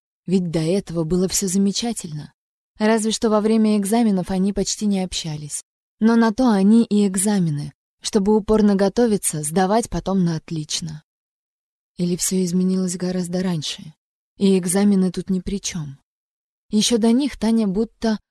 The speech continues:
отдалилась от него. Отказывалась от свиданий, ссылаясь на разные причины. Иногда даже к телефону не подходила, когда он точно знал, что она дома. Только вот он этого не замечал и всегда находил ей оправдание.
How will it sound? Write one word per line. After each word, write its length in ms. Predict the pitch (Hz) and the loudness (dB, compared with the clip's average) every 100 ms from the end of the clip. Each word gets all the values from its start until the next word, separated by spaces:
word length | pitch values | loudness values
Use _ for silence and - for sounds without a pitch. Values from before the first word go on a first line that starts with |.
| _ | _
отдалилась 920 | - 196 180 202 214 233 220 165 - 165 | -4 -2 0 0 2 2 0 -2 -6 -8
от 160 | - | -6
него. 400 | 180 165 165 143 - _ _ _ _ _ | -4 -4 -6 -8 -12 _ _ _ _ _
Отказывалась 720 | 196 - 226 220 226 226 214 | -6 0 0 2 2 2 2
от 80 | 190 | -2
свиданий, 640 | - 190 156 156 165 175 160 _ | 0 0 0 0 0 -2 -4 _
ссылаясь 500 | - - 196 185 190 | -4 2 4 4 2
на 140 | 190 175 | 2 2
разные 380 | 175 165 170 170 | 0 0 0 -2
причины. 600 | 180 170 - 160 151 160 _ _ _ _ | -4 -4 -6 -6 -6 -10 _ _ _ _
Иногда 400 | 202 208 208 233 | 2 4 4 4
даже 240 | 214 196 | 2 0
к 80 | - | -2
телефону 500 | 220 214 220 262 233 | 0 0 2 2 2
не 120 | 175 | 2
подходила, 640 | 160 - 180 165 165 160 147 _ - | -2 -8 -6 -4 -2 -4 -6 _ -6
когда 300 | 185 185 196 | 0 2 4
он 140 | 196 | 4
точно 380 | 196 185 185 170 | 2 0 0 0
знал, 280 | 160 175 190 | 0 0 -2
что 220 | - 180 | -4 -6
она 220 | 160 170 | -4 -6
дома. 460 | 160 156 147 156 156 _ _ _ _ _ _ | -6 -6 -6 -10 -16 _ _ _ _ _ _
Только 280 | - 233 - | -2 0 0
вот 200 | 226 233 | 0 2
он 120 | 233 240 | 4 2
этого 240 | 226 220 | 2 2
не 180 | 226 226 | 4 4
замечал 540 | 214 226 220 269 254 - _ - | 4 2 0 -2 -2 -4 _ -6
и 100 | 214 | -2
всегда 380 | - 208 220 | -2 0 2
находил 480 | 240 202 185 165 208 | 2 0 -2 -2 0
ей 280 | 180 185 208 | 0 0 0
оправдание. 920 | 185 170 175 151 143 143 143 139 135 | -4 -4 -4 -4 -4 -4 -4 -6 -8